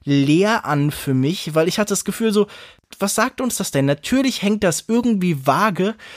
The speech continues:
in diesen ganzen Motiven drin, aber das ist so diffus. Ich hab permanent das Gefühl, das ist so ein blendender Film. Also ich mag das Wort prätentiös ja überhaupt nicht, aber ich hab das Gefühl, so oft werden uns einfach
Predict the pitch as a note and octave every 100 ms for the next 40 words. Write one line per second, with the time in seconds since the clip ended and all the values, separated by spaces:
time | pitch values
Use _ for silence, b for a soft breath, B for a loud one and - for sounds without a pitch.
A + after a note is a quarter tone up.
0 | B B G#3 G#3+ G3 F3+ F#3 F#3+ - F3+
1 | E3 - G#3+ G#3 D#3+ C3 B2 A#2+ B2+ C3+
2 | F3+ - F3+ A#3 A3 G#3+ - A3+ B3 E3+
3 | - - B B B B B F#3+ - -
4 | D3 F#3 - - F#3+ A#3 A#3+ A#3 A3 G#3
5 | - G3+ - A3+ G3+ F3+ - F#3 D#3+ C3+
6 | D3+ D#3 G3+ G#3+ F#3 D3 A#2+ - A#2+ A#2
7 | B2 C#3+ D#3 E3+ F#3 F#3 - F3 - E3+
8 | E3 D3+ E3 G3+ G#3+ E3+ D3+ F3+ G#3 D#3+
9 | C#3+ - - B B B D#3+ D#3 G3+ F#3+
10 | - F3+ F#3 D3+ E3 A#3 A3 - - F#3
11 | F#3 F#3+ - - F3+ - F#3+ -